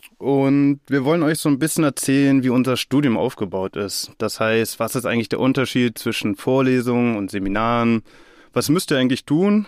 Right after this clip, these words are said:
um diese zu bestehen? Und was hat's eigentlich mit diesen Werkstätten auf sich? Ich dachte immer, soziale Arbeit hat per se doch nichts mit dem Handwerk zu tun, oder?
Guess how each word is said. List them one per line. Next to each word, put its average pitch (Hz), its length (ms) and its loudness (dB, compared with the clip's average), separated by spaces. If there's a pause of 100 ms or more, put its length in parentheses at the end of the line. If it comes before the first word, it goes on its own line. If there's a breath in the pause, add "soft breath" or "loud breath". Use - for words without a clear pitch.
um 127 340 2
diese 135 280 -2
zu - 100 -4
bestehen? 127 480 0
Und 104 320 -8
was - 240 -6
hat's - 240 -4
eigentlich 127 400 -4
mit 117 140 -2
diesen 117 280 -2
Werkstätten 104 520 -6
auf 95 160 -4
sich? 101 240 -4
Ich - 80 -16
dachte - 260 -4
immer, 120 160 0
soziale 123 460 -2
Arbeit 139 480 0 (340 loud breath)
hat - 200 -6
per 113 160 -2
se 117 260 0
doch 131 160 -2
nichts - 240 -4
mit 110 100 -10
dem 104 100 -4
Handwerk 107 360 -4
zu - 100 -14
tun, 92 340 -10 (160)
oder? 135 360 -2